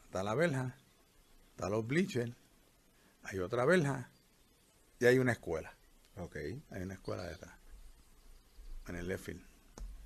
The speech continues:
Speaker 1: <laughs> Entonces, Walter, el que vende casa,
Speaker 2: Ajá.
Speaker 1: eh, dice Wallace.
Speaker 2: Ajá.
Speaker 1: Eh, el que es gri-, es gritón como el solo. Están lanzando a, a, a Peruchín y nosotros, "Vamos, Perucho, vamos".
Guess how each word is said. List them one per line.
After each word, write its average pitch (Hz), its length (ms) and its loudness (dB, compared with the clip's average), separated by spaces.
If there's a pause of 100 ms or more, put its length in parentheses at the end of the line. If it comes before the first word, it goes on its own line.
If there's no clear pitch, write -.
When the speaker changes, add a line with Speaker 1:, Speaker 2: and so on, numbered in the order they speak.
(2000)
Speaker 1:
<laughs> - 200 12
Entonces, 101 480 4
Walter, - 300 -4 (880)
el 101 100 -8
que 104 100 -4
vende 113 280 -2
casa, 131 360 -2
Speaker 2:
Ajá. 90 300 0
Speaker 1:
eh, 90 140 -6
dice 110 160 -6
Wallace. 110 420 -2
Speaker 2:
Ajá. 98 240 0 (1300)
Speaker 1:
Eh, 87 160 2 (760)
el 98 100 -8
que 95 140 0
es 101 60 -2
gri-, 110 240 0
es 95 160 2
gritón 117 340 0
como 110 180 2
el 101 60 -2
solo. 117 220 -4 (1300)
Están 107 280 -2
lanzando 123 380 2
a, 92 200 -6 (1500)
a, 90 300 -4
a 95 40 -2
Peruchín 104 480 -2
y 107 40 -4
nosotros, 104 360 -6
"Vamos, 190 340 4
Perucho, 196 500 4
vamos". 214 400 0